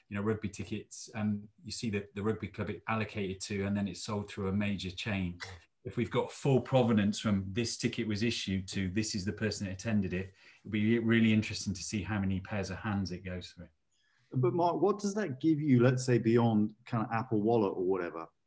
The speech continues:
Speaker 2: in, in your opinion?
Speaker 1: I think it gives me this provenance, and I can see in this, in, it's almost very much like supply chain, really.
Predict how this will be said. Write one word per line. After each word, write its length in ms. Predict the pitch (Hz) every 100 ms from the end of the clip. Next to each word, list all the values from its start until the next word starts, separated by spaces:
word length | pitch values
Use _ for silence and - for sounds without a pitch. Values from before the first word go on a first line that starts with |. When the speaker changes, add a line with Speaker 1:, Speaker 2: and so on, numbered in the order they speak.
| _ _
Speaker 2:
in, 240 | 120 101 104
in 100 | 104
your 180 | 101 92
opinion? 340 | 98 85 80 - _ _ - -
Speaker 1:
I 60 | 113
think 220 | 113 160
it 60 | 147
gives 220 | 127 110
me 140 | 123
this 200 | 107 104
provenance, 960 | - - 120 113 135 151 156 - - - -
and 120 | 107
I 180 | 113 110
can 220 | - 110
see 460 | 104 - 127 117 117
in 100 | 107
this, 180 | 98 -
in, 140 | 117 117
it's 240 | 123 123 156
almost 440 | 170 160 - - 98
very 240 | 117 127
much 220 | 139 -
like 120 | 123 120
supply 340 | 143 139 139
chain, 320 | 139 104 92
really. 280 | 85 87